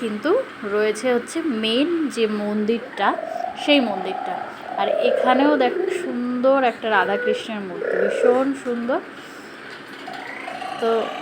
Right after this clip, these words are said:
সত্যি কথা বলতে, উম, অনেক মন্দিরে গিয়েছি, কিন্তু, আহ, এই মন্দিরটা ভীষণই ভালো লেগেছিল, ভীষণ ভালো। তো এই দেখো এইবার মোটামুটি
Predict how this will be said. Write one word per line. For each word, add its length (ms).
সত্যি 380
কথা 240
বলতে, 500
উম, 280
অনেক 300
মন্দিরে 420
গিয়েছি, 480
কিন্তু, 340
আহ, 280
এই 280
মন্দিরটা 600
ভীষণই 560
ভালো 320
লেগেছিল, 460
ভীষণ 460
ভালো। 240
তো 200
এই 160
দেখো 300
এইবার 380
মোটামুটি 720